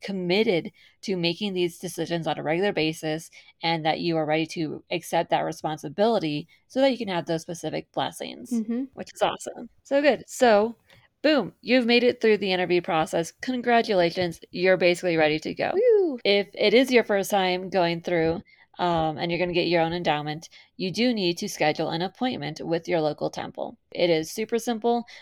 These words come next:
Speaker 1: Um, you just call up, ask them if they have any slots, let them know it's your first time, and they're gonna work with you to find the right time that will work for you. So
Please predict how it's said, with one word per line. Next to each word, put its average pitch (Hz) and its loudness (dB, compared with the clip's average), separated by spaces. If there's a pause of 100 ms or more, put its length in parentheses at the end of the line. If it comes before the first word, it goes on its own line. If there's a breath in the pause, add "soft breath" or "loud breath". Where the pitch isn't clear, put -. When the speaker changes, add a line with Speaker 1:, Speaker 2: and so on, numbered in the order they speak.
(140 loud breath)
Speaker 1:
Um, 170 4
you 165 -2
just 190 -6
call 208 6
up, 190 4
ask 180 0
them 185 -8
if 180 -8
they 175 -6
have 170 0
any 170 -2
slots, 208 0
let 160 2
them 156 -2
know 160 -2
it's 160 -6
your 143 -4
first - -10
time, 190 -4 (280 loud breath)
and 180 0
they're 180 6
gonna 175 0
work 175 0
with 196 -4
you 190 0
to 185 -8
find 170 -2
the 156 -6
right 151 0
time 151 -6
that - -4
will 147 -2
work 151 -8
for - -8
you. 143 -6 (600)
So 175 2